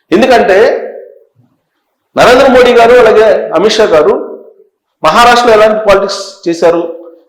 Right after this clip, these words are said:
అరుణాచల్ ప్రదేశ్లో ఎలా-, ఎలాంటి పాలిటిక్స్ చేశారు, తమిళనాడులో ఎలాంటివి చేస్తున్నారు,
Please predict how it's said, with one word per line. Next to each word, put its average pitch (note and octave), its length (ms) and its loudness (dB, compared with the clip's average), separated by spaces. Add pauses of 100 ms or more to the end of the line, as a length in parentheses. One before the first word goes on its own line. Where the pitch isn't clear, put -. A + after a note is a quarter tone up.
(140)
అరుణాచల్ A3 380 2
ప్రదేశ్లో G3 360 -2
ఎలా-, F3+ 220 -4
ఎలాంటి F3 280 -4
పాలిటిక్స్ E3+ 340 -4
చేశారు, D#3 540 -6 (880)
తమిళనాడులో A#3 460 2
ఎలాంటివి F#3+ 440 0
చేస్తున్నారు, D3+ 720 -4